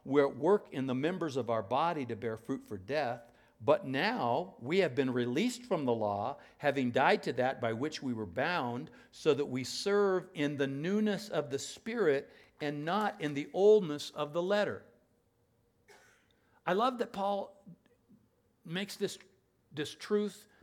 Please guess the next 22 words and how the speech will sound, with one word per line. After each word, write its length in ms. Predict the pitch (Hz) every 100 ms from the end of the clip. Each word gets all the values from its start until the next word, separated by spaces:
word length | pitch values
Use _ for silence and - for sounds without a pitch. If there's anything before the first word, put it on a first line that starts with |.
| _ -
and 160 | 151
then 100 | 170
he, 280 | 165 151 147
he 140 | 143 143
transitions 640 | - 160 151 160 165 143
into 160 | 131 131
Romans 380 | 139 143 131 -
eight, 260 | 151 170 - _ - _ _ -
because 440 | 156 214 185 - - - 147 - _ _ _ _ _ _ _ _ _ _ _ _ _ _ _ _
what 300 | 139 170 208
he's, 460 | 175 190 156 - - _ _ _ _ -
what 180 | 147 175
he's 380 | 190 160 - - _ _ _ _ _ -
trying 480 | - 226 269 285 285
to 120 | 220
prevent 720 | - 185 131 175 175 139 - _ _ _ 160
is 460 | 165 156 - - - _ _ _ _
us 440 | 180 208 - - -
thinking 640 | 214 233 226 214 185 175 175 - -
that 280 | 151 151 131
we 220 | 170 226
can 460 | 226 202 160 147